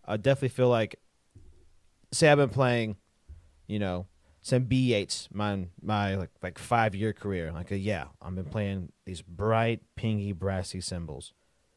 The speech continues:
And then I'm like, "I wanna get into something a little bit different. I'm gonna get me an H H. Doesn't matter what it is, or an H H X,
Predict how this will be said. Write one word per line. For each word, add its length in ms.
And 80
then 80
I'm 80
like, 240
"I 60
wanna 260
get 400
into 240
something 300
a 20
little 120
bit 140
different. 480
I'm 80
gonna 100
get 180
me 180
an 160
H 280
H. 380
Doesn't 220
matter 220
what 180
it 100
is, 320
or 100
an 80
H 200
H 160
X, 320